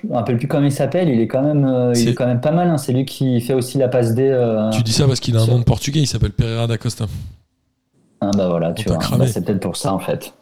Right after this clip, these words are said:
Speaker 2: Comme par hasard. Et c'est étonnant
Speaker 1: Comme
Speaker 2: parce
Speaker 1: par
Speaker 2: que
Speaker 1: hasard.
Speaker 2: Lens est sixième et Nantes est dixième, mais ils n'ont que deux points d'écart. Le championnat est quand même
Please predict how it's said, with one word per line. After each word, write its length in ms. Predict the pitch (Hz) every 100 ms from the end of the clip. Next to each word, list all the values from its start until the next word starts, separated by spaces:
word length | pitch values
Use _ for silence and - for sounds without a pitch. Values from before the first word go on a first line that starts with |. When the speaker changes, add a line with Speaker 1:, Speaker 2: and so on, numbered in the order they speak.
| -
Speaker 2:
Comme 160 | 135
par 160 | 127 131
hasard. 360 | 131 135 135 - - _
Et 60 | 131
c'est 120 | -
étonnant 220 | 143 208 226
Speaker 1:
Comme 60 | 165
Speaker 2:
parce 60 | 120
Speaker 1:
par 80 | 120
Speaker 2:
que 40 | 127
Speaker 1:
hasard. 280 | 92 92 - - - - -
Speaker 2:
Lens 540 | 127 139 151 175 156 -
est 140 | 123
sixième 760 | 120 - 131 127 156 180 170 143 -
et 140 | 120
Nantes 300 | 120 139 147 127
est 40 |
dixième, 600 | 113 120 123 127 175 139 - _ _ _ -
mais 100 | 113
ils 100 | 104
n'ont 120 | 131
que 100 | -
deux 160 | 104 120
points 180 | - 123
d'écart. 380 | 113 127 - - - - - -
Le 60 | 113
championnat 360 | 123 - 147
est 40 | 160
quand 100 | 117
même 160 | 110